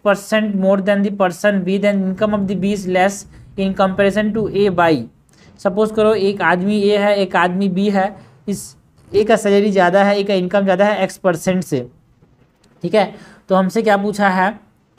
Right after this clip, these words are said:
The income of the B is less in comparison to A by, तो ए का बड़ा है भाई,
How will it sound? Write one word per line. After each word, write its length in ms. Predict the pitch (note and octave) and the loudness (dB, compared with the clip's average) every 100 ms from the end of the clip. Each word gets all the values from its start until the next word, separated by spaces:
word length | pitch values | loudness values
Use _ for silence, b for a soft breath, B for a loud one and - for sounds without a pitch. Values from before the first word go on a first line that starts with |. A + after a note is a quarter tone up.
| _ _ _ _ _ _ _ - - - - - - - - - - - G2+ - - - - - - - B B B B | _ _ _ _ _ _ _ -20 -20 -20 -20 -20 -20 -20 -20 -20 -20 -20 -20 -20 -20 -20 -20 -20 -20 -20 B B B B
The 120 | F3+ | 0
income 320 | F#3+ G3 A3+ | 0 2 2
of 60 | A3+ | 2
the 80 | G#3+ | 0
B 140 | F#3+ A3+ | 0 0
is 100 | G#3 | 0
less 260 | G3 G3 G#3 - G3 | 0 0 0 -6 -6
in 120 | G3+ G3 | -4 -2
comparison 520 | G3 F#3 G3 F#3+ G#3+ G#3 | -2 0 -2 0 -2 -2
to 100 | G3+ | -2
A 180 | F#3+ G3 | 0 2
by, 160 | E3+ D3 B2+ B2 _ _ _ _ - | 2 2 -2 -10 _ _ _ _ -6
तो 80 | F#3+ F#3+ - | -6 -8 -6
ए 120 | F#3+ | -2
का 160 | G#3 A#3+ | 0 0
बड़ा 260 | G3 G#3 A3 | 4 4 4
है 140 | A3+ | 0
भाई, 280 | G#3 G#3 B3 | -2 -2 -4